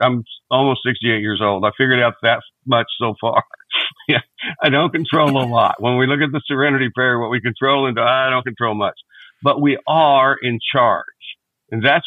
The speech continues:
that's the message that, that, that brings all of the possibility to life here. It's a corny analogy, but I, you know, I don't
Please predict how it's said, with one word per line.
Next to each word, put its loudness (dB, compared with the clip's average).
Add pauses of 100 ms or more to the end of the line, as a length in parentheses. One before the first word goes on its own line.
(100)
that's 0
the -4
message -2
that, 0
that, -2 (180)
that -6
brings 0 (100)
all 4
of -4
the -2
possibility -2
to -6
life 2
here. -6 (380)
It's -6
a -2
corny 2
analogy, 2
but 0
I, 4
you -4
know, 0
I 4
don't -2